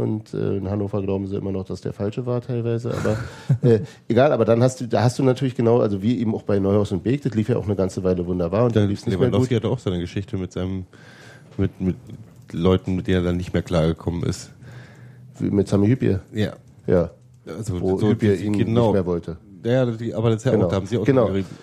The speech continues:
Speaker 1: Genau. Und, ähm,
Speaker 2: Ich glaube, es ist auch schwierig, gerade weil du in so, auf so einer Position halt auch Leute hast, die eine sehr große, große Charaktere haben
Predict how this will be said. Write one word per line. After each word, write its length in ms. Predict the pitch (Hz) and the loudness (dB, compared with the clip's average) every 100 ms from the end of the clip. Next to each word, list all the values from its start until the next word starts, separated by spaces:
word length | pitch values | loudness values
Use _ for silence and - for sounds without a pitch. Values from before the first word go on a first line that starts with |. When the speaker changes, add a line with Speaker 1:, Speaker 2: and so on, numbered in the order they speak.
| - _ | -20 _
Speaker 1:
Genau. 240 | - 113 95 | 2 4 2
Und, 440 | - 117 104 - - | 0 -2 -4 -4 0
ähm, 380 | 110 104 101 - - - - _ | 2 2 -4 -8 -18 -20 -20 _
Speaker 2:
Ich 140 | 113 | -4
glaube, 160 | 117 117 | 0 0
es 100 | - | -2
ist 140 | 156 | 0
auch 100 | 202 - | 0 0
schwierig, 420 | - 92 90 - | -4 -8 -8 -6
gerade 240 | 101 110 | -2 0
weil 100 | 104 | 2
du 140 | 104 95 | 0 0
in 100 | - | -2
so, 100 | 104 | -2
auf 100 | 101 | 0
so 100 | 117 | -2
einer 80 | 113 | 0
Position 560 | 113 110 - 113 107 | 0 0 0 -2 0
halt 200 | 113 107 | -2 -2
auch 200 | 90 107 | -4 -2
Leute 320 | 104 110 107 | 0 0 0
hast, 220 | 107 107 - | -2 -4 -6
die 60 | |
eine 80 | 104 | -6
sehr 180 | 98 104 | 0 0
große, 800 | 101 - - 120 - 120 110 107 - - - - - - - _ _ | 0 -8 0 0 2 4 4 2 -4 -20 -20 -20 -20 -20 -20 _ _
große 400 | - 110 117 123 | -8 0 2 2
Charaktere 760 | - 110 117 - - 135 135 | -2 -2 -2 -2 0 2 4
haben 540 | 135 127 123 151 160 | 2 2 2 0 -4